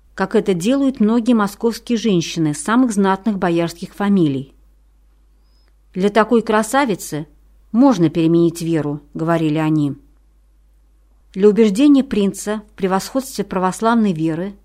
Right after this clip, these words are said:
над его исповеданием устроили даже религиозное собеседование между придворным пастором Финбахером и соборным протопопом Наседкой. Несмотря на все старания,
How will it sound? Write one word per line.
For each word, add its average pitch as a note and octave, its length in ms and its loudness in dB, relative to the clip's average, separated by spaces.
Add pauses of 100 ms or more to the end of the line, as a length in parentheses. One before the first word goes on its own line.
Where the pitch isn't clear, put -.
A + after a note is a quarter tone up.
(180)
над G3 160 0
его A3+ 400 2
исповеданием G3+ 1080 -2
устроили B3+ 560 0
даже A3 340 2
религиозное G#3 720 2
собеседование D#3 960 -4 (640)
между G3+ 320 0
придворным G#3 560 0
пастором G3 720 -2
Финбахером A#3+ 800 -2 (220)
и F#3 60 -6
соборным B3 580 0
протопопом A3 800 -4 (160)
Наседкой. F#3+ 800 -8 (760)
Несмотря G#3+ 580 0
на A#3+ 140 2
все B3+ 240 -4
старания, F#3+ 760 0